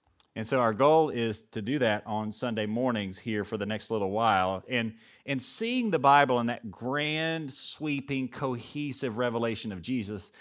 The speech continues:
should cause us to worship him more fully. And that's our ultimate goal. And hopefully you'll be able to do that as we, uh, look at the second part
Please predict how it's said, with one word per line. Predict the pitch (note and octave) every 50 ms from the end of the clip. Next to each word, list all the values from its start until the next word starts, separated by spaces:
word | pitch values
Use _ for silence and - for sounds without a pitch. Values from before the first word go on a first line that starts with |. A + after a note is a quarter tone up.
| - - _
should | - - D3 A2
cause | - - - E3+ E3+ E3+ F3 D3+ D3
us | C#3 B2 -
to | - - B2
worship | A2 A2+ B2+ B2 - - A#2 F#2 -
him | A#2 A2 G#2+
more | G#2 G2+ G2 F#2+
fully. | - - A#2 A2+ F#2+ E2 D2+ D2+ D2+ - _ _ _ - _ _
And | - B2
that's | D#3 F#3 - F#3
our | D3+ B2+ B2
ultimate | C3+ C#3+ D#3+ D#3 - C#3 A#2+ A2+ F#2+ F2
goal. | G2+ F#2+ F#2 F2+ E2+ E2+ - - - - - _ _
And | - A2+ A2+ G#2+ G#2 G#2+ A2
hopefully | - - F3 G3+ - - D3+ C3+ B2
you'll | A#2+ C3 B2+
be | B2 B2+ A#2+
able | A#2+ G#2+ A2+
to | G#2 -
do | A2 A#2+ B2 A2+
that | A#2 A2 A2+ A#2
as | A#2 G#2 A#2+
we, | B2+ C3+ C3 C3 B2+ B2+ -
uh, | - A#2 A2+
look | A2+ C3+ C3+ -
at | A2
the | G#2
second | - - G#3 G3+ - G3 - -
part | - B2+ A#2+ A#2 A#2 -